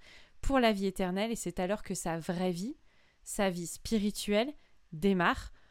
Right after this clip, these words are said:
Euh, souvent, on, on dit qu'il passe de la mort à la vie, euh, pour symboliser cette deuxième naissance. Et puis en Jean quatre, un à quarante-deux, euh, l-, l'évangéliste nous donne ici une étude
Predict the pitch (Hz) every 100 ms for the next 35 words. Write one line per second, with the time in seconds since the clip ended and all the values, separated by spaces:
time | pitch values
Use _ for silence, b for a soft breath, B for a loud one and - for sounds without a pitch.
0 | b b - 170 160 156 151 - 170 196
1 | 196 147 - 151 143 160 160 180 - 170
2 | 185 202 - - 165 185 170 165 175 -
3 | - - - 175 160 160 160 208 - b
4 | b - 160 156 - - 180 165 175 180
5 | 190 220 - - - 160 202 185 214 202
6 | - b b 196 202 196 175 180 - 175
7 | 170 175 185 - 208 185 - - b b
8 | b 208 214 - 175 - 196 175 175 170
9 | 202 285 - b b b - 175 170 160
10 | 151 - - - - 180 - 196 190 208
11 | 190 240 - 208 175 208 220 202 - 254
12 | 214 214 220 247 208